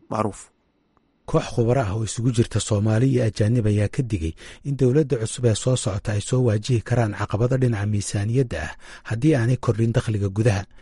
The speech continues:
Speaker 2: isla markaana heshiis dhinaca kabka miisaaniyadda ah la gaarin hay-adda lacagta adduunka ee I M F. Guddiga maamulka maaliyadda oo ay ku jiraan wasiirka maaliyadda Soomaaliya,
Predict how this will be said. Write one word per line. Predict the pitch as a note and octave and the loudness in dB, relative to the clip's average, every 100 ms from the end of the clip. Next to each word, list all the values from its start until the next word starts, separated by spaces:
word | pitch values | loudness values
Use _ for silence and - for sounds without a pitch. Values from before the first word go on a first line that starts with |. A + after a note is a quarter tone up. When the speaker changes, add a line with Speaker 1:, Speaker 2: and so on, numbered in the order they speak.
| - | -10
Speaker 2:
isla | - A2 | -4 0
markaana | A#2+ - C3 C3 | 0 2 2 2
heshiis | F#2+ A2 C#3 A2 | 2 0 0 0
dhinaca | C#3+ A#2+ G2+ G2+ | 2 2 0 -2
kabka | - - G#2+ | -4 -2 -2
miisaaniyadda | G#2 - G#2 A2 B2+ A#2+ | -2 -2 0 2 0 0
ah | G2 B2 | -2 0
la | |
gaarin | C3+ G2 F2 F2 - - | 0 0 -2 -4 -8 -18
hay-adda | - A2+ C#3+ A#2+ | -4 0 2 2
lacagta | G#2+ A#2 - G#2+ | 0 -2 -2 -2
adduunka | G#2 B2+ G#2+ G#2+ | 0 0 0 -2
ee | A#2+ A#2 | -2 -2
I | |
M | G#2+ G#2+ | 0 0
F. | G2+ - - - _ _ | -2 -8 -20 -20 _ _
Guddiga | C#3+ D3+ C#3 | -2 2 2
maamulka | C3+ C3+ B2 A#2 | 2 0 -2 0
maaliyadda | G#2+ G#2+ A2+ A#2+ G#2+ | 0 2 2 2 2
oo | G2+ | -2
ay | G2 | -2
ku | B2+ | -4
jiraan | G#2+ A2+ G2+ | -2 0 0
wasiirka | F#2+ B2 A2+ A2 | -2 -2 -2 -2
maaliyadda | G2+ G2+ A2 A#2+ G#2 | 0 0 0 0 -2
Soomaaliya, | - G#2+ B2 G#2 F2 E2 | -2 -2 0 -2 -2 -6